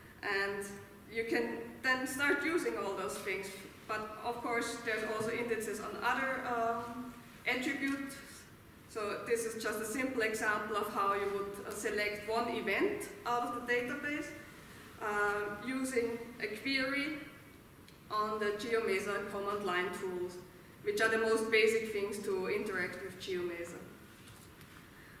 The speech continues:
Obviously, it gets really interesting once you get to the, to the spatial things.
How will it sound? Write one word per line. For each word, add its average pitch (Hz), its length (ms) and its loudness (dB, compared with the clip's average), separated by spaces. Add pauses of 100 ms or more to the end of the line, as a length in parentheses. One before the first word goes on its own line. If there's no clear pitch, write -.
(140)
Obviously, 277 380 6
it 220 260 8
gets 226 160 6
really 226 300 6
interesting 208 560 2
once 196 260 0
you 220 140 4
get 196 320 2
to 214 100 0
the, 185 480 2
to 214 60 -2
the 208 100 2
spatial 226 520 4
things. 285 360 2